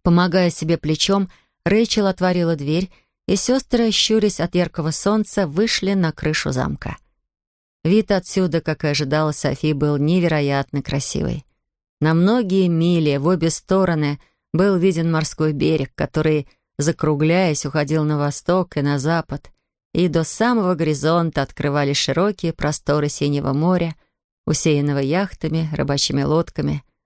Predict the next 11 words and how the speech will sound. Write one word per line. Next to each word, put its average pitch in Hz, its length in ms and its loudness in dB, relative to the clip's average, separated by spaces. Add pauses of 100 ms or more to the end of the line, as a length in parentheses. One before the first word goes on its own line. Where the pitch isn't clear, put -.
(160)
среди 165 340 2
которых 165 500 0
виднелось 151 540 0
и 151 40 0
более 165 340 2
крупное 143 420 -2
судно, 135 460 -4 (360)
похожее 151 480 0
на 151 100 0
круизный 156 420 0
лайнер. 151 520 -2